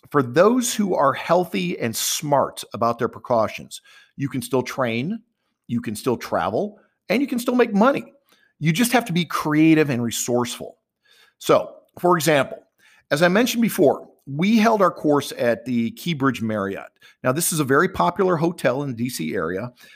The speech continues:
Uh, it's got a beautiful glass top floor with, you know, three hundred sixty degree views of the D C area, the monuments, the river, the landmarks, et cetera. Um, our instructors,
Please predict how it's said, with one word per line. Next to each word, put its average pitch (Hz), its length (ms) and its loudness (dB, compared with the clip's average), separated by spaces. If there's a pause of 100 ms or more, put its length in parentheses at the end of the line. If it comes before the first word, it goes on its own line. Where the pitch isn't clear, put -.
(160)
Uh, 101 200 -2
it's 123 160 -8
got 120 160 2
a 113 120 0
beautiful 139 500 2
glass 117 480 -2
top 139 260 -6
floor 117 520 2
with, 107 320 -6
you 101 120 -8
know, 92 140 -6
three 135 240 -4
hundred 135 240 -2
sixty - 280 -6
degree 117 300 -6
views 104 380 -4
of 95 60 -10
the 92 40 -10
D 98 160 -8
C - 260 -6
area, 110 540 0 (240)
the - 80 -6
monuments, 113 600 0
the 113 80 -4
river, 110 340 0
the 104 80 -6
landmarks, 107 600 -4
et - 60 -12
cetera. 101 460 -6 (560)
Um, 107 400 0 (1040)
our 143 180 2
instructors, 180 880 0